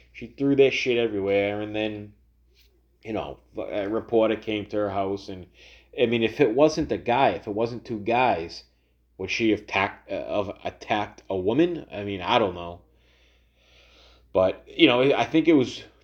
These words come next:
the guy, the guy that I saw was a white guy. I don't know about the guy that was filming, but, you know, I'm sure they'll bring that up. Two white men, she felt threatened. You know, she had, she,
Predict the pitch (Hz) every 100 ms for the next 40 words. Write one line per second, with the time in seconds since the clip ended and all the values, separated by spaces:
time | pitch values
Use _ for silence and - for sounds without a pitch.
0 | - 117 101 135 147 160 139 113 113 123
1 | 143 147 151 143 - 139 120 113 104 110
2 | 98 107 87 92 87 95 95 _ _ 113
3 | 113 120 117 110 107 110 104 107 101 85
4 | - - 131 107 92 85 87 _ _ -
5 | 101 95 - _ _ 127 107 101 - 139
6 | 117 110 107 104 - _ _ - 131 117
7 | 101 117 110 92 95 - - 135 113 113
8 | 110 107 104 104 - 113 - 117 110 107
9 | 101 101 104 107 104 98 - - - -
10 | 107 95 92 - 110 107 110 107 - -
11 | 107 98